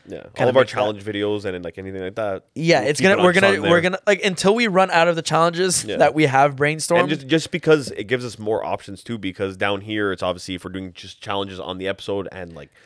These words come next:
Speaker 1: live,
Speaker 2: Yeah.
Speaker 1: it's, you're, you're very limited. That's why
Speaker 2: Well,
Speaker 1: we
Speaker 2: that,
Speaker 1: can only
Speaker 2: that's
Speaker 1: have
Speaker 2: why I was
Speaker 1: shots.
Speaker 2: gonna
Speaker 1: We don't,
Speaker 2: say,
Speaker 1: we can't
Speaker 2: like,
Speaker 1: really, like,
Speaker 2: when
Speaker 1: go
Speaker 2: we
Speaker 1: move
Speaker 2: start
Speaker 1: anywhere.
Speaker 2: resorting to the shots, we'll obviously do it live during the
Speaker 1: Yeah.
Speaker 2: podcast, something like that, 'cause it's something quick, simple. But for our other challenges, we'll, we,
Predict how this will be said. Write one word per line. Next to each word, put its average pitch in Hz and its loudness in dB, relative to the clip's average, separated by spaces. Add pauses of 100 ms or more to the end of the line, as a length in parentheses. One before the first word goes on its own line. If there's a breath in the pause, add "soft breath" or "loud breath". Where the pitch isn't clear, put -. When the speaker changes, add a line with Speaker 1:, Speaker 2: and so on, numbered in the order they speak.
(140 soft breath)
Speaker 1:
live, 110 0
Speaker 2:
Yeah. 170 4
Speaker 1:
it's, - -6
you're, 110 -2
you're 113 0
very 110 0
limited. 104 -2
That's 87 -6
why 90 -2
Speaker 2:
Well, - 6
Speaker 1:
we 170 4
Speaker 2:
that, 208 6
Speaker 1:
can - 4
only 180 6
Speaker 2:
that's 196 0
Speaker 1:
have 175 6
Speaker 2:
why 156 8
I - 8
was 101 4
Speaker 1:
shots. 147 -2
Speaker 2:
gonna - 6
Speaker 1:
We - 6
don't, 117 4
Speaker 2:
say, - 0
Speaker 1:
we 107 -6
can't - 0
Speaker 2:
like, 170 6
Speaker 1:
really, 92 -8
like, 160 -2
Speaker 2:
when 175 6
Speaker 1:
go 175 4
Speaker 2:
we 175 6
Speaker 1:
move 175 0
Speaker 2:
start 175 6
Speaker 1:
anywhere. 175 2
Speaker 2:
resorting 156 6
to 165 -6
the 160 2
shots, 156 6
we'll 151 8
obviously 135 4
do 127 0
it 117 2
live 120 2
during 120 -6
the 120 -4
Speaker 1:
Yeah. 117 2
Speaker 2:
podcast, 156 2
something 123 -2
like 120 -4
that, 160 -2
'cause - -4
it's 160 -2
something 143 2
quick, 170 -2
simple. 160 2 (400 soft breath)
But 147 6
for 156 4
our 147 8
other 151 4
challenges, 139 0
we'll, 131 2
we, 127 -2